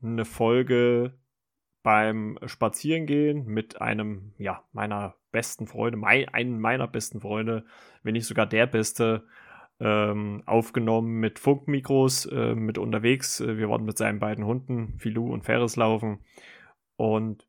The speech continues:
ja, wir haben uns so ein bisschen ausgetauscht über das, was in das, in was man gut ist, äh, was aus einem werden kann und so weiter und so fort.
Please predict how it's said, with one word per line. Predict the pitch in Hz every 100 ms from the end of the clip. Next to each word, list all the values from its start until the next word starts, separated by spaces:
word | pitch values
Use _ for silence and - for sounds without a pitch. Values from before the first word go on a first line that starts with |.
| _
ja, | 120 139
wir | 113
haben | 135
uns | 135
so | 143
ein | 131
bisschen | 147 - - 135 131 131 131 _ _ _ _ _ _ _
ausgetauscht | 113 160 - 113 110 110 117 - -
über | 123 117
das, | 113 127 131 - -
was | 120 - - - - -
in | 120 113
das, | 123 110 -
in | - - 131
was | 113 110
man | 110
gut | 110 147 135
ist, | 127 127 - -
äh, | 123 104
was | 123 117 117
aus | 113
einem | - 110 104
werden | 113 123 117
kann | 117 110
und | 117
so | 113
weiter | 107 107
und | 107 104
so |
fort. | - 120